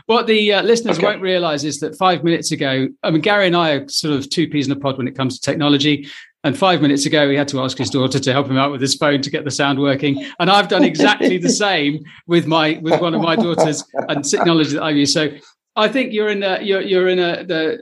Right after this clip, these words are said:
Speaker 1: the, the right place in terms of, um, being somebody like me who thinks that I can't do things that modern,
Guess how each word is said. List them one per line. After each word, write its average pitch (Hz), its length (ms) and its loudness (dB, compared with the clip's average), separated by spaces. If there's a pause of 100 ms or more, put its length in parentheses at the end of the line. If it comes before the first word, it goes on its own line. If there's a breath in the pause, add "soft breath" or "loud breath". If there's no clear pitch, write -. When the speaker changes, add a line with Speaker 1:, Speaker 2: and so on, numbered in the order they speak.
(120)
Speaker 1:
the, 185 100 -2
the 185 160 2
right 196 300 2
place 151 680 0 (380)
in 151 140 2
terms 151 360 0
of, 139 340 -4 (180)
um, 135 500 0 (280)
being 135 200 4
somebody 127 520 0
like 131 200 -2
me 127 480 0 (220)
who 123 400 0
thinks - 480 -2
that - 260 -8 (600 loud breath)
I 131 60 -2
can't 131 280 0
do 135 200 2
things 117 540 -2
that 151 360 -2
modern, 120 420 0